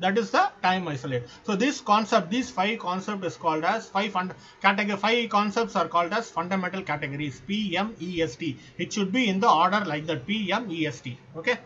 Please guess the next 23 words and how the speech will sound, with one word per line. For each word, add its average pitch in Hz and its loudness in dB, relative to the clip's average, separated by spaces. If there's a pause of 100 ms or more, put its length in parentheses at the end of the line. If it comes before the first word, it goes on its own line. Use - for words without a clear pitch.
(800)
So 277 10
what 233 6
are 262 4
the 254 4
steps 240 -2
in 247 -4
classification? 220 -2 (580)
The 202 -2
class 226 4
number 262 4 (360)
in 233 -2
colon, 247 8
I'm 220 2
talking 220 4
about, 202 2
uh, 190 0
talking 220 4
in 202 2
terms 202 0
of 190 -4
colon 202 0
classification. 156 -4
Okay, 156 0